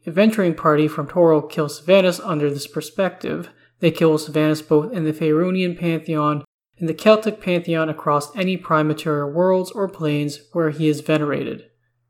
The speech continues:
Though the supplement does stipulate, even then, one has to be careful not to assume too much.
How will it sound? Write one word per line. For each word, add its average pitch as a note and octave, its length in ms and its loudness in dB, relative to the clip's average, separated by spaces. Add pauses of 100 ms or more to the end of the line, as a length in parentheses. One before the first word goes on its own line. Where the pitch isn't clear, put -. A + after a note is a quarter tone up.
(340)
Though D#3+ 320 6
the A3 120 4
supplement G3 580 -2
does F3 220 2
stipulate, D#3 720 -2 (320)
even F#3 400 2
then, D#3 460 4 (100)
one D#3+ 220 2
has D#3+ 240 -2
to - 100 -20
be D#3 120 -4
careful D3 520 -2
not D3 240 -2
to D#3 80 -4
assume C#3+ 400 -8
too D#3 180 -10
much. C#3 600 -6